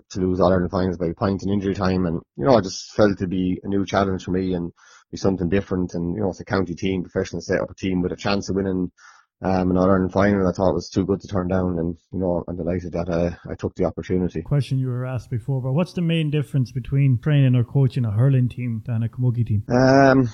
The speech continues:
Speaker 1: it's a hard <laughs> one to, to answer, you know. Uh, it's funny,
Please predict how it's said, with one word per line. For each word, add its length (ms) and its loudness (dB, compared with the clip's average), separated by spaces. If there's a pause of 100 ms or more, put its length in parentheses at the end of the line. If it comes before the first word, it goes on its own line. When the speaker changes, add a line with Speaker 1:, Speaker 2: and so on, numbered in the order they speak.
(140)
Speaker 1:
it's 140 -20
a 60 -12
hard 260 8
<laughs> 20 6
one 300 6
to, 300 2
to 100 -6
answer, 420 0
you 60 0
know. 240 0
Uh, 320 0
it's 100 -20
funny, 320 -2